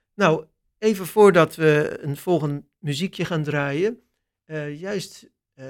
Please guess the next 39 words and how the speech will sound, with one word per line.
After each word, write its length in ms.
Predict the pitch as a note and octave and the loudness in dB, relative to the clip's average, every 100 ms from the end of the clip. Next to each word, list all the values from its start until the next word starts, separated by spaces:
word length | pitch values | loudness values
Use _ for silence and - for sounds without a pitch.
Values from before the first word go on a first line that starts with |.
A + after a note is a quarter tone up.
| C3 | -16
die 200 | D3 - | -18 -12
tent, 340 | A3 F#3+ B2+ | -4 -4 -4
dat 200 | - C#3+ | -10 -20
vind 160 | _ A3 | _ -12
ik 140 | F#3 | -12
wel 140 | F#3+ F3 | -10 -12
een 160 | E3+ | -10
hele 280 | D#3+ F3 D3 | -8 -8 -10
goeie. 560 | - - A#3 C3 G3+ C4 _ _ _ _ _ | -14 -16 -10 -10 -10 -16 _ _ _ _ _
Ehm, 500 | - E3 D#3+ D#3 D#3 D#3 _ _ _ _ | -14 -10 -10 -10 -12 -16 _ _ _ _
ik 160 | D3+ E3 | -20 -6
lees 320 | F3 E3+ - | -4 -4 -6
hier 420 | F3 D#3 D3 - | -4 -4 -6 -16
in 160 | D3+ C#3+ | -20 -18
jullie 220 | D3 C3+ | -16 -16
programma: 600 | _ _ D3 F3 A3+ B3+ - _ _ _ _ | _ _ -8 -6 -8 -12 -18 _ _ _ _
"Aan 120 | D3+ | -12
de 60 | D3 | -8
hand 240 | D3+ A3 | -4 -4
van 160 | A3 D3+ | -6 -10
vragen 480 | - D#3 G#3 - G#3 | -6 -4 -4 -6 -14
gaan 200 | - D#3 | -14 -14
we 80 | D3 | -14
in 60 | |
gesprek 420 | - - - G3 | -18 -20 -12 -12
over 280 | - E3 D3+ | -10 -12 -12
ons 220 | C#3+ B2+ | -18 -20
geloof 580 | - C3+ C3+ G#3 B3+ _ _ _ _ _ _ | -20 -12 -8 -6 -8 _ _ _ _ _ _
en 120 | C#3+ | -12
wat 200 | D3 D3 | -12 -12
we 120 | C#3+ | -18
belangrijk 440 | A#2+ D3 F#3+ F3 D#3+ | -12 -8 -6 -6 -8
vinden 280 | F3 D#3 | -10 -10
voor 320 | D3 C#3+ C3+ _ | -12 -16 -18 _
onze 360 | C#3 C3 C3 | -20 -20 -20
toekomstige 560 | _ B2+ F3 F#3 - D3 | _ _ -20 -18 -20 -20
kerk 280 | - C#3 - | -14 -14 -14
in 120 | B2+ | -16
Delft. 400 | C3 F#3 G#3 _ | -10 -10 -10 _